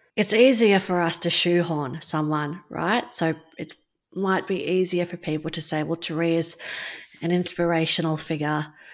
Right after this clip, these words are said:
We're gonna hold her up like that, but she's not allowed to get political and she's not really allowed to have an opinion or to say what she thinks." So I think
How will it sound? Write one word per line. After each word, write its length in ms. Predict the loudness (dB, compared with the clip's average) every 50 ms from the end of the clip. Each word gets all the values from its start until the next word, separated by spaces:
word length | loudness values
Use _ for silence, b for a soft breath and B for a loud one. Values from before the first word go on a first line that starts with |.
| B B B -4
We're 120 | -2 0 2
gonna 180 | 2 2 2
hold 280 | 2 0 0 2 2 2
her 60 | 2
up 180 | 0 -2 -4 -6
like 160 | -6 -6 -4
that, 200 | -4 -4 -4 -4 -6 -8 -8
but 140 | -6 -2 -2
she's 220 | -2 0 0 2
not 140 | 2 2 2
allowed 280 | 2 0 0 -2 -2 -4
to 60 | -6
get 220 | -8 -8 -10 -8
political 560 | -6 -6 -4 -4 -4 -6 -6 -6 -6 -6 -8 B B B B B B B -8
and 120 | -6 -4
she's 180 | -4 -4 -2 0
not 240 | 0 0 0 0 0
really 260 | 0 0 2 2 2
allowed 300 | 0 0 0 0 -2 -2
to 60 | -4
have 200 | -4 -4 -4 -2
an 60 | -4 -4
opinion 540 | -6 -6 -8 -8 -8 -8 -8 -8 -8 -10 B B B B B B B B _ _ -4
or 340 | -2 0 0 0 0 -2 -2
to 200 | -4 -4 -4 -4
say 420 | -2 0 0 0 0 0 -4 -6
what 200 | -8 -8 -8 -6
she 140 | -6 -6 -6
thinks." 600 | -6 -6 -6 -6 -6 -6 -6 -6 -6 -6 -8 -10 B B B B B B B B B B B
So 160 | -4 0 2
I 80 | 2 2
think 360 | 2 2 2 0 0 -2